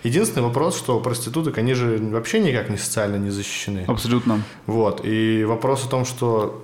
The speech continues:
Speaker 1: почему это не происходит, мне кажется, уже давным-давно пора легализовать.
Speaker 2: Я с
Speaker 1: Надо,
Speaker 2: тобой
Speaker 1: кстати,
Speaker 2: согласен.
Speaker 1: разобраться. Может быть, э, восемьдесят процентов россиян скажут, что нет, это мерзко, пошло и ужасно. Хотя, ну, надо согласиться, что это, ну, достаточно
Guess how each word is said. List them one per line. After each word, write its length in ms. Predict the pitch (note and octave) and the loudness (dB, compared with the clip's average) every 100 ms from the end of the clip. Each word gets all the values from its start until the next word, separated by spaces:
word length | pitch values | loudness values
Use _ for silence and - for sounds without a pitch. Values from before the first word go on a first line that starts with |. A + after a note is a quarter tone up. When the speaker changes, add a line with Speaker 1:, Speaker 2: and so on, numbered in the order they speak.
| - | -6
Speaker 1:
почему 420 | - - D3+ D3+ | -4 -2 0 0
это 140 | G#2 | 0
не 80 | G#2+ | -2
происходит, 560 | G2+ G#2 G#2 C#3+ D#3+ G2+ - - - - - | -2 -2 -2 0 0 -2 -8 -18 -20 -14 -8
мне 140 | G2 | -2
кажется, 480 | A2+ G#2 - G#2+ G2+ | -2 -2 -4 -2 -2
уже 200 | G#2 A#2+ | 0 0
давным-давно 540 | A2 A2+ B2+ A2+ A#2+ | 0 0 0 0 -2
пора 440 | A#2 B2 D#3+ C#3 - - - - - - | 0 0 -2 -4 -10 -18 -20 -20 -20 -8
легализовать. 800 | G#2 G#2 G#2+ G#2 G#2 G2+ F#2 - - - - - - - - D3+ | -6 -2 -2 -2 0 0 -2 -10 -20 -20 -20 -20 -20 -20 -14 -2
Speaker 2:
Я 340 | B2 B2 A#2 | 2 4 4
с 80 | - | 4
Speaker 1:
Надо, 200 | F3 G3 | 4 4
Speaker 2:
тобой 80 | A#2+ | 4
Speaker 1:
кстати, 180 | F#3 F#3 | 4 4
Speaker 2:
согласен. 220 | - A#2+ - | 4 4 4
Speaker 1:
разобраться. 300 | A2+ A2 - - - | 4 2 -2 -10 -2
Может 240 | E3+ E3+ | 0 2
быть, 220 | E3+ - | 0 2
э, 120 | D3 D3 | 4 6
восемьдесят 360 | C#3+ D3 C#3 - | 4 2 0 -2
процентов 340 | B2+ C#3 A#2+ | 0 0 0
россиян 220 | B2+ C3+ | 0 0
скажут, 260 | C3+ A#2 A2 | 2 0 0
что 140 | - | -2
нет, 200 | G#2+ A#2 | -2 -2
это 160 | G2+ G#2 | -2 0
мерзко, 340 | A2+ B2 - | 0 0 -4
пошло 340 | - A2 - G2 | -2 -2 0 -2
и 20 | |
ужасно. 400 | G2 G2 F2+ - | -2 -2 -4 -4
Хотя, 380 | - G2+ A2+ G#2+ - - | -6 0 0 0 -6 -4
ну, 80 | A2+ | -2
надо 100 | A#2 | 0
согласиться, 520 | A2+ A2+ A2 D3 C#3+ | 0 -2 -2 -2 -2
что 360 | - - G2+ G2 | -6 -2 0 2
это, 500 | G2+ G2+ G#2 G2 F2+ | 0 0 0 0 -4
ну, 100 | G#2+ | -6
достаточно 560 | G2+ - A2+ - - | -6 -4 -4 -4 -6